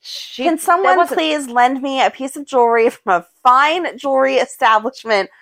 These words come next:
Speaker 2: so I can sign the piece of paper and we know exactly what happens if I forget to return it?
Speaker 1: Just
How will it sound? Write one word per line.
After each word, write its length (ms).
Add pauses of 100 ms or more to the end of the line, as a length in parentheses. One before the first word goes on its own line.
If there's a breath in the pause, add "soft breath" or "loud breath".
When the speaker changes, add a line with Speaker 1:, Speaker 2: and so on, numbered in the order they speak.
(100)
Speaker 2:
so 120
I 80
can 160
sign 340
the 80
piece 240
of 120
paper 320
and 120
we 100
know 140
exactly 420
what 120
happens 480 (340)
if 100
I 120
forget 420
to 100
return 380
it? 80 (260)
Speaker 1:
Just 240